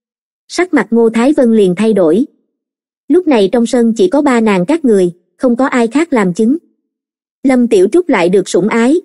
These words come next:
chẳng những Du Giáo tập thương nàng mà thái độ của công tử đối với nàng cũng khác biệt. Nếu nàng thực sự vu khống mình,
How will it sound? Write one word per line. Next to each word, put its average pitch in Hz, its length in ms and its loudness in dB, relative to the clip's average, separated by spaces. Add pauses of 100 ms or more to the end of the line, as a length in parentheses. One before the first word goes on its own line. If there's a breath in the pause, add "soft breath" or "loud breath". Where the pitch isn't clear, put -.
(240)
chẳng 220 220 0
những 240 180 2
Du 269 120 2
Giáo 247 240 0
tập 247 240 -4
thương 247 180 2
nàng 196 240 0
mà 185 120 -2
thái 240 220 -2
độ 180 220 2
của 185 180 -2
công 226 240 -2
tử 185 240 0
đối 233 220 2
với 269 180 0
nàng 202 300 0
cũng 175 200 -2
khác 320 200 -4
biệt. 196 180 2 (840)
Nếu 254 200 2
nàng 233 220 0
thực 196 180 -2
sự 180 200 0
vu 240 180 0
khống 254 240 0
mình, 196 220 0